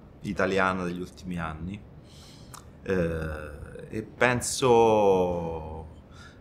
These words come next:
per esempio alla vicenda di Marta Russo. È uno dei, degli eventi, dei fatti degli ultimi anni che più mi ha colpito. L'energia creativa dei giovani,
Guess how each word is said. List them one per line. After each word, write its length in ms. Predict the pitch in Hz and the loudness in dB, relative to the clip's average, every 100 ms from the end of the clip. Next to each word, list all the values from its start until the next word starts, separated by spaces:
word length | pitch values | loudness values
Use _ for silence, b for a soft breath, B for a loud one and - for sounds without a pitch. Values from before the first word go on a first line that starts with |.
| - | -6
per 140 | 101 | 0
esempio 920 | 95 98 104 104 107 - 117 104 98 95 | 2 4 2 2 -2 -2 2 6 6 6
alla 560 | 92 90 85 82 82 87 | 4 2 2 2 -2 -4
vicenda 520 | 90 98 95 95 92 | -4 -2 -2 -2 -4
di 80 | 90 | -2
Marta 360 | 92 - 101 | -4 -4 -4
Russo. 640 | 90 80 - - 85 76 - | -4 -6 -10 -12 -12 -14 -12
È 100 | 92 | -10
uno 260 | 95 95 | -8 -8
dei, 640 | 92 92 90 85 80 80 80 - - - - | -6 -4 -4 -4 -6 -10 -14 -18 -20 -16 -12
degli 200 | 92 92 | -6 -2
eventi, 400 | 101 104 95 92 | -2 -2 -6 -8
dei 140 | 90 | -4
fatti 420 | 110 98 - 95 | 0 0 0 -10
degli 180 | 90 92 | -8 -6
ultimi 340 | 95 - 98 | -6 -8 -4
anni 280 | 95 98 92 | -2 -2 -2
che 80 | 85 | -8
più 180 | - - | -12 -14
mi 100 | 87 | -14
ha 60 | - | -12
colpito. 480 | 90 76 - - - - - - - - - - | -12 -12 -14 -16 -18 -20 -20 -20 -20 -20 -18 -6
L'energia 840 | 110 110 101 143 147 147 135 123 | -2 -2 -2 0 4 6 6 6
creativa 1000 | 123 123 123 147 131 110 104 101 98 98 | 4 2 2 2 2 4 4 4 4 4
dei 180 | 101 107 | 2 -2
giovani, 760 | 107 139 156 147 123 107 98 | 0 0 2 0 0 0 0